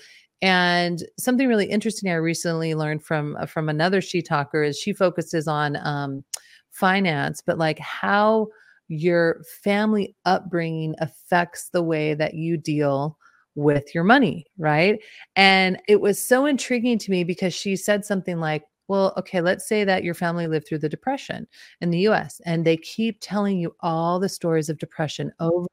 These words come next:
and over, and it goes through generation of generation." She's like, "You won't realize it, but you are going to be behaving like there's a depression coming."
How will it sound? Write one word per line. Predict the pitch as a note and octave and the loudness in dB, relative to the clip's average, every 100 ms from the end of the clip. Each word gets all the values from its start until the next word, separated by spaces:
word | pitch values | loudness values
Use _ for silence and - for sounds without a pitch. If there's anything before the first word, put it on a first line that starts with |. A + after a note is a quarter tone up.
| F3 | -2
and | E3+ | 0
over, | D3+ D3+ | 2 0
and | |
it | C#3+ | 0
goes | D#3 D3 | 0 0
through | D#3+ | -4
generation | C#3+ E3 F#3 F#3+ F#3 E3+ D#3 | -2 0 4 4 2 0 -4
of | C#3+ | -4
generation." | - D#3 F3+ F#3+ F#3+ E3 | -2 0 2 2 2 -2
She's | D3+ F3+ D#3+ | -2 -2 2
like, | D#3+ D#3 - - - - _ | 0 0 -8 -20 -20 -20 _
"You | - F#3 A#3+ | -4 0 4
won't | C4 A#3+ - | 4 4 2
realize | E3+ G3+ B3 A3 E3 C#3+ | 0 2 4 4 2 0
it, | D3 D3 | -2 -2
but | D3+ - | -2 -4
you | D#3+ F3 A#3+ A#3+ | -4 0 2 2
are | - E3+ | 2 0
going | E3+ E3 | 0 -2
to | D#3+ | -2
be | E3 D#3 | -2 -2
behaving | D3+ D3 D3+ A#3 G#3 F#3 | -2 -4 2 4 4 0
like | D#3 D3+ - | 0 -2 0
there's | D3 C3+ | 0 -2
a | C3+ | -4
depression | D3 - - C4 - E3 | -6 -2 0 0 0 -2
coming." | - C#3 C3 - | -2 -2 -4 -6